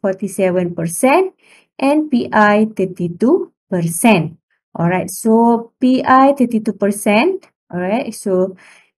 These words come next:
uh, from the y-axis, okay, so it's around here, thirty-two percent. Okay, draw a horizontal straight line. And then we need to identify the liquid limit forty-seven percent from the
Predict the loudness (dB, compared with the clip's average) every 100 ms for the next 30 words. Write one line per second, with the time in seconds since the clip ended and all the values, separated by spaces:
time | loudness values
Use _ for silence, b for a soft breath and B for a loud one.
0 | -6 0 2 0 -2 -2 0 2 2 4
1 | 4 2 0 -4 -4 -2 0 -2 -6 -12
2 | _ _ _ _ -10 -8 -4 -4 -4 -6
3 | -6 -4 -4 -2 0 2 2 2 0 -2
4 | -4 -6 -6 -6 -6 0 2 2 -4 _
5 | _ _ _ _ _ -12 -4 -4 0 0
6 | 0 0 0 0 0 -2 -2 -4 -6 -6
7 | -2 0 2 0 -4 _ _ -4 0 2
8 | 2 0 -2 -2 -2 -2 -4 -4 -2 0
9 | -2 0 -2 -2 -4 0 0 0 -4 -6
10 | -8 -6 -8 -4 -2 0 -2 -4 -8 -2
11 | 0 0 -2 -4 -4 -4 -4 -6